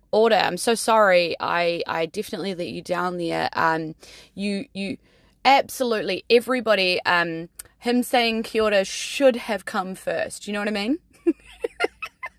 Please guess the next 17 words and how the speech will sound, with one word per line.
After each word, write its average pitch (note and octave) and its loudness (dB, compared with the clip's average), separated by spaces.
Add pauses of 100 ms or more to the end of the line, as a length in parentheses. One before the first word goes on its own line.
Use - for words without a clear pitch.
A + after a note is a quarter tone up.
(1600)
I D4+ 4
love C4+ 6
it, A#3 2
Colin. G#3+ 2 (220)
And, B3 4
okay, G#3 4
so A3+ 0
because C4 2
your A#3+ 2
call-in A3 2
did G#3+ 8 (440)
come A#3 2
in A#3 -2
on G#3 0
time, F#3+ 2 (100)
um, F#3 4
literally A3 2